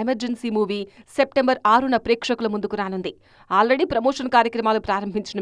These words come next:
మేకర్స్ తాజాగా ట్రైలర్ లాంచ్ ఈవెంట్‌ను ఘనంగా నిర్వహించారు. ఈ కార్యక్రమంలో బాలీవుడ్ స్టార్స్ మీద ఇంట్రెస్టింగ్ కామెంట్స్ చేశారు కంగనా రనౌత్. "బీటౌన్ ఖాన్స్‌తో సినిమాలు చేస్తారా?" అంటూ మీడియా అడిగిన ప్రశ్నకు ఆసక్తికరంగా స్పందించారు. ముగ్గురు ఖాన్లతో మల్టీ స్టారర్ సినిమాను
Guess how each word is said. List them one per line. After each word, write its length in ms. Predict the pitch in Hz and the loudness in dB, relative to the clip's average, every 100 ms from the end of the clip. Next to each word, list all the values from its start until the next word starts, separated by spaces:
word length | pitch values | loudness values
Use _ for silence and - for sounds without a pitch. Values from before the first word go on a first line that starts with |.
| 196 | -4
మేకర్స్ 300 | 214 370 - - - - | 2 2 0 -20 -8 2
తాజాగా 340 | 269 262 247 240 | 2 4 2 0
ట్రైలర్ 360 | - 269 269 233 | 0 0 0 4
లాంచ్ 260 | 226 226 - 220 | 4 4 0 -4
ఈవెంట్‌ను 320 | 208 202 202 196 | -2 -2 -2 -2
ఘనంగా 300 | 202 220 208 190 | -2 -2 -2 0
నిర్వహించారు. 540 | 185 190 170 294 - - - 277 | 0 -4 -2 -2 -2 -8 -2 0
ఈ 20 | 294 | 2
కార్యక్రమంలో 560 | 302 302 - 285 285 330 247 | 0 0 -2 -2 4 4 4
బాలీవుడ్ 380 | 233 262 262 233 | 4 4 0 -6
స్టార్స్ 300 | - 233 233 226 | 2 2 2 -2
మీద 100 | 226 226 196 | 0 0 0
ఇంట్రెస్టింగ్ 480 | 185 233 - 247 233 | -4 -6 -4 -2 0
కామెంట్స్ 260 | 220 214 226 | 0 0 0
చేశారు 280 | 214 226 214 | 0 0 0
కంగనా 260 | 214 214 214 202 | 0 -2 -2 0
రనౌత్. 260 | 175 - - _ - - 175 | 0 -2 -10 _ -20 -8 -4
"బీటౌన్ 340 | 240 254 226 220 | 2 4 2 0
ఖాన్స్‌తో 320 | 226 220 - 226 | 0 0 2 2
సినిమాలు 320 | 220 220 220 220 | 0 0 2 2
చేస్తారా?" 360 | 220 220 226 254 - - | -2 0 2 2 -2 -8
అంటూ 160 | 196 220 226 196 | -6 -2 -2 -2
మీడియా 200 | 208 220 202 | 0 2 2
అడిగిన 200 | 202 190 185 | 0 -4 -4
ప్రశ్నకు 420 | 185 226 220 190 180 - _ - | -4 -4 2 2 2 -6 _ 2
ఆసక్తికరంగా 680 | 220 254 285 262 254 240 226 - | 2 2 -8 -4 -4 -2 -4 -4
స్పందించారు. 540 | 220 214 190 202 180 - _ _ _ - | -6 -6 -2 0 0 -4 _ _ _ -6
ముగ్గురు 360 | 214 208 320 294 | -4 -2 -2 -2
ఖాన్లతో 400 | 269 247 247 233 233 208 | 2 4 4 2 2 2
మల్టీ 280 | 254 269 269 | 0 0 -6
స్టారర్ 380 | 247 254 240 233 | -4 -4 -2 -4
సినిమాను 360 | 240 226 226 214 | -4 2 2 2